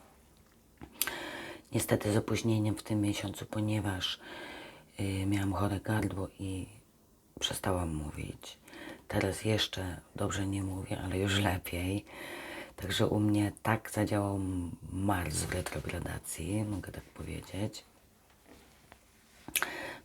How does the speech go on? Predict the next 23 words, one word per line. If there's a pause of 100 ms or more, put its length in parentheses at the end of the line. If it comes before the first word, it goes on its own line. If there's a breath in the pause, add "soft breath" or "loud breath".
No,
po
prostu
straciłam
głos. (800 loud breath)
Ym,
przepraszam
Was
bardzo. (200)
Także
zrobię
teraz
do
końca
miesiąca
Wam, (1200 loud breath)
y,
co
Wam
sprzyja
w
tym
miesiącu,